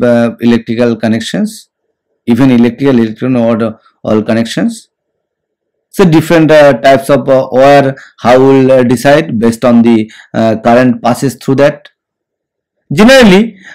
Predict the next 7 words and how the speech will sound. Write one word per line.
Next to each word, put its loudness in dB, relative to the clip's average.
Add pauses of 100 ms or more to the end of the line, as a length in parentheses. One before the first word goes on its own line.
uh, 2
whatever, 2
uh, 2
wire 2
will, 4
uh, 2
decide 0